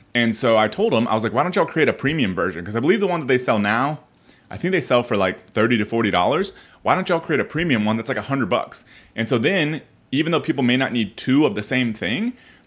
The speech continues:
a significant chunk, if you gave them the option to get a better,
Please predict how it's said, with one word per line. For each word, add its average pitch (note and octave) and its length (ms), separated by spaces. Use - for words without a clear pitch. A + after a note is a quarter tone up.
a A2 60
significant C#3 640
chunk, C3+ 360
if - 120
you B2 80
gave A#2+ 240
them G3 60
the C3+ 120
option A2+ 300
to C3 60
get A2+ 120
a F#2 40
better, B2 640